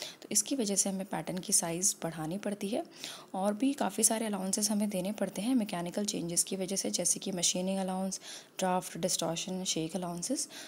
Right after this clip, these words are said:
तो आइए one by one हम इनकी स्टडी करते हैं। तो type of pattern allowances में आप देख सकते हैं, there are various types of allowances, shrinkage और contraction allowance,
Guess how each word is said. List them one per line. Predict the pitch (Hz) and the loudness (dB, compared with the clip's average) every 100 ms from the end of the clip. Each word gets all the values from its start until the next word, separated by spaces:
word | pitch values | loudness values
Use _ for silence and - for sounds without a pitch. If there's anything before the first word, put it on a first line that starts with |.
| - | -14
तो | - | -6
आइए | 165 160 214 302 | -4 0 0 0
one | 180 | -2
by | 170 175 170 | -2 -2 -2
one | 180 | -4
हम | 180 | -4
इनकी | 175 - 190 | -6 -8 -4
स्टडी | - 156 151 | -2 0 -2
करते | 170 156 180 | -2 -2 -2
हैं। | 208 311 - - - - - - - | 2 0 -2 -16 -12 -12 -12 -14 -8
तो | 226 208 | -2 0
type | 208 208 226 - | 2 4 2 2
of | 277 | -2
pattern | - 202 185 240 220 | 2 0 4 4 4
allowances | 190 190 196 202 | 2 2 4 4
में | 196 | 2
आप | |
देख | 185 175 165 | -2 0 2
सकते | 170 - 240 | 2 0 0
हैं, | |
there | 285 196 | 2 4
are | 185 180 | 2 0
various | 165 160 185 185 | -2 0 0 0
types | 180 - | 2 2
of | 190 - | 0 -2
allowances, | 160 151 165 269 | -2 -2 2 4
shrinkage | 320 - - 165 160 180 180 | 4 2 2 0 0 -2 -2
और | 185 | -2
contraction | 165 156 151 - 196 | -4 -2 -4 -2 -2
allowance, | 185 190 262 | 0 0 -2